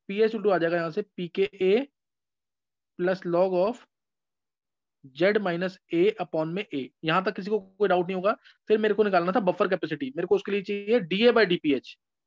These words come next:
सही ना, Acid by, तो उसके लिए मैं कर रहा हूँ, अभी differentiate कर रहा हूँ with respect to this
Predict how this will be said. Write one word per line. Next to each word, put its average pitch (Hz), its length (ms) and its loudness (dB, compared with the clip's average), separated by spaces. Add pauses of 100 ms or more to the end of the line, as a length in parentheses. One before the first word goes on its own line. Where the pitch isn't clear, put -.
(440)
सही 190 120 -4
ना, 262 160 0
Acid 185 320 2
by, 185 180 4 (1200)
तो - 60 -4 (120)
उसके 226 260 -2
लिए 226 120 4
मैं 208 140 0
कर 180 140 -2
रहा 190 100 2
हूँ, 277 140 -6 (300)
अभी 180 180 -2
differentiate 190 340 -2
कर 185 100 0
रहा 202 80 0
हूँ 202 100 0
with 185 120 -4 (160)
respect 170 280 -8 (120)
to 285 120 -4 (1800)
this 160 240 -4